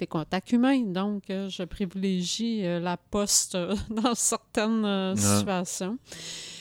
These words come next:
Speaker 1: Euh, fait que, euh, là, oh, euh, je n'avais pas de timbre avec moi. Fait que je me suis dit, « Bon,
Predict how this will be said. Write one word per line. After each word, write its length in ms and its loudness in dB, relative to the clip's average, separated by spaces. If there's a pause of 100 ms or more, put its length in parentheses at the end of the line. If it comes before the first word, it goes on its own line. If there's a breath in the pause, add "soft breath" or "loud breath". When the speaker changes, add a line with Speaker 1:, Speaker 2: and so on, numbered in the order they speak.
(220 loud breath)
Speaker 1:
Euh, 400 -2
fait 180 -6
que, 140 -16
euh, 640 -2 (220)
là, 220 -2 (140)
oh, 180 0 (100)
euh, 640 -6
je 220 -6
n'avais 300 2
pas 340 2
de 160 0
timbre 600 -2
avec 340 -4
moi. 240 -2
Fait 120 -8
que 60 -12
je 140 -8
me 60 0
suis 140 -8
dit, « 20 -20
Bon, 180 -6